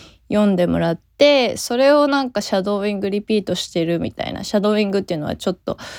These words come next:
あの、臨床、カエルの歌をさ、臨床する時みたいに、ちょっと遅らせて入ってくるやつね。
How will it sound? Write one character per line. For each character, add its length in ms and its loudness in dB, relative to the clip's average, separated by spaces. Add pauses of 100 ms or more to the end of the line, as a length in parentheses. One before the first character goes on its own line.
(240)
あ 120 0
の、 220 -4 (380)
臨 320 2
床、 580 2 (140)
カ 160 0
エ 100 4
ル 120 2
の 180 0
歌 240 0
を 60 -2
さ、 140 -2
臨 220 -2
床 160 2 (140)
す 140 -6
る 120 -6
時 280 -6
み 120 -6
た 140 -8
い 80 -4
に、 120 -2
ち 120 0
ょ 20 4
っ 60 0
と 160 2
遅 160 -2
ら 100 0
せ 160 -2
て 60 -6
入 160 -4
っ 20 -6
て 140 -10
く 140 -12
る 200 -10 (220)
や 80 -12
つ 120 -10
ね。 220 -2